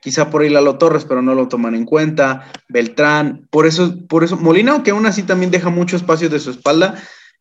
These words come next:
defiende un poquito mejor, pero porque no salta tanto. Pero bueno, eh, ¿qué conclusión le podemos dar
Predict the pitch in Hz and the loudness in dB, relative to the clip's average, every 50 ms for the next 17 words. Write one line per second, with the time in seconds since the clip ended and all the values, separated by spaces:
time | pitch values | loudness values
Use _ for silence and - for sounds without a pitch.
0 | _ _ _ _ _ - 151 147 147 156 170 170 175 175 170 165 156 160 156 156 | _ _ _ _ _ -6 -4 -2 0 2 2 2 2 2 0 -2 -4 -4 -4 -4
1 | 156 143 139 131 131 117 107 - - 110 110 110 107 104 101 - _ _ - 143 | -4 -4 -4 -4 -6 -8 -8 -8 -8 -6 -6 -6 -6 -6 -8 -12 _ _ -4 -2
2 | 135 151 160 160 160 156 160 165 151 156 151 139 - 131 120 113 - - - _ | 0 0 2 2 2 2 2 0 0 0 -2 -2 -2 -2 -4 -6 -8 -12 -20 _
3 | _ _ _ _ _ _ - 135 135 139 131 131 123 113 101 - _ _ _ _ | _ _ _ _ _ _ -8 -6 -4 -2 -2 -2 -4 -4 -6 -10 _ _ _ _
4 | _ _ _ _ _ - - 139 143 139 139 135 127 131 - - _ _ _ _ | _ _ _ _ _ -8 -6 -4 -2 -2 -2 -2 -4 -8 -12 -20 _ _ _ _
5 | _ _ _ _ _ - - - - - 214 208 240 247 240 240 226 185 175 - | _ _ _ _ _ -20 -20 -8 0 0 0 2 2 0 2 2 2 0 0 0
6 | 196 202 214 185 180 208 180 180 190 190 202 208 196 165 175 190 190 208 214 196 | 0 2 0 0 2 2 2 2 2 2 0 -2 -2 -2 0 0 0 0 -2 -6
7 | 208 - | -8 -12